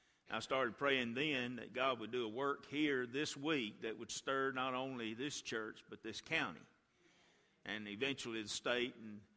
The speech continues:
we need revival in the land. And I, I just want to say a couple of things in preparation for the rest of the week. First of all, how many of you would really, really join me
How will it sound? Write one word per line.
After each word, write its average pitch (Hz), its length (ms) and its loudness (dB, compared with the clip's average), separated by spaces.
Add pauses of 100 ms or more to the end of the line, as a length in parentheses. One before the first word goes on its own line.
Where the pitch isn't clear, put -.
(340)
we 185 160 8
need 185 240 8
revival 131 640 12
in 113 120 -4
the 107 80 -4
land. 127 300 2 (1800)
And 117 200 0 (220)
I, 147 340 2
I - 20 6
just 165 200 2
want 151 220 0
to 117 100 -2
say 156 200 4
a 120 80 4
couple - 320 -2
of - 60 -12
things 123 720 -2
in 113 100 -6
preparation 127 680 0
for 113 120 -10
the 107 80 -6
rest 117 320 -2
of 98 80 -10
the 104 60 -6
week. 123 280 0 (160)
First 170 300 2
of 123 100 0
all, 120 140 6
how 170 100 6
many 196 160 4
of 151 160 6
you 117 80 0
would 113 240 -4
really, 147 640 2 (720)
really 135 380 4
join 120 580 0
me 92 380 -6